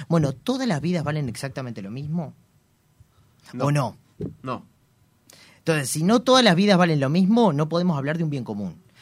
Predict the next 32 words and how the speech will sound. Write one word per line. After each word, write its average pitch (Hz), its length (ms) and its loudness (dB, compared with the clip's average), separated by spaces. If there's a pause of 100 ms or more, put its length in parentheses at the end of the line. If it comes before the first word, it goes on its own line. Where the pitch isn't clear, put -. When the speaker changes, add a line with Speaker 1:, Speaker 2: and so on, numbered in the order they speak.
Speaker 1:
Si 147 120 -6
no 196 120 0
podemos 220 300 2
hablar 147 220 0
de 143 60 -4
un 139 80 -2
bien 131 120 -4
común, 143 300 0
no 190 60 2
le 160 100 0
podemos 147 320 -4
exigir 117 480 -8
ni 127 100 -6
a 180 60 -2
los 196 120 -2
políticos, 156 760 -8
que 117 80 -18
están 113 160 -12
tratando 117 340 -8
de 107 40 -12
construir 113 380 -14
un 113 80 -10
bien 107 140 -10
común, 123 360 -8 (300)
ni 202 120 0
a 214 40 0
las 202 200 -4
empresas, 147 640 -8 (200)
que 127 100 -12
están 139 180 -6
tratando 139 580 -4 (220)
de, 143 400 -2